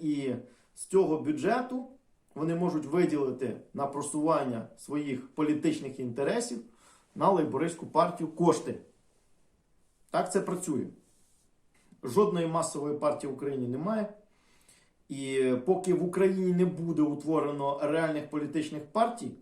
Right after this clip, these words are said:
які живуть не за щ-, за щось там,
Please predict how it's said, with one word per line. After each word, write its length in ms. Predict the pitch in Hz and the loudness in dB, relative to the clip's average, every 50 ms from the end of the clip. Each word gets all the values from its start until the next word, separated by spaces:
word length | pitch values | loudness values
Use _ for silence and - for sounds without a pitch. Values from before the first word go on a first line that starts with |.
| - _ _ _ | -20 _ _ _
які 260 | - - 151 - 170 | -6 -6 -2 -2 -2
живуть 600 | 143 120 127 170 175 175 185 180 156 - - - - 147 139 | -2 0 0 0 0 0 0 -2 -2 -2 -4 -8 -10 -6 -4
не 400 | 156 156 156 151 147 147 147 - - 131 | -2 -2 0 0 0 0 -2 -6 -12 -12
за 160 | 135 120 131 156 | -10 -4 -4 -4
щ-, 220 | 151 151 156 - | -4 -4 -6 -8
за 160 | 123 147 156 | -6 -4 -4
щось 340 | 151 - - 226 240 - - | -4 -2 -2 0 0 0 0
там, 360 | - 175 151 139 127 117 - | -2 -2 -2 -2 -2 -4 -8